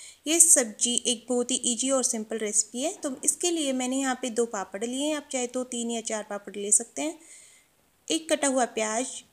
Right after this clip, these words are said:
दो कटे हुए टमाटर मैंने यहाँ पे लिए हैं, एक कटी हुई हरी मिर्च, थोड़ा सा कटा हुआ हरा धनिया पत्ता,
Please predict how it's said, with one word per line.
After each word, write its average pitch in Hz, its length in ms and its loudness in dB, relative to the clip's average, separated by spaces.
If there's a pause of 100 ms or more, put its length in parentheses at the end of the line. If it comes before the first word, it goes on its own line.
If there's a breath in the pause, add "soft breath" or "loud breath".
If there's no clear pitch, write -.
(140)
दो 262 180 0
कटे 294 260 0
हुए 285 180 0
टमाटर 220 420 -2
मैंने 240 220 0
यहाँ 254 200 0
पे 262 60 -4
लिए 269 200 -2
हैं, 330 180 -2 (640)
एक 320 240 2
कटी 302 180 -2
हुई 294 280 -2
हरी 247 320 0
मिर्च, 240 480 -2 (1600)
थोड़ा 311 320 2
सा 302 160 10
कटा 262 240 -2
हुआ 254 220 0
हरा 226 220 0
धनिया 233 300 0
पत्ता, 254 400 -6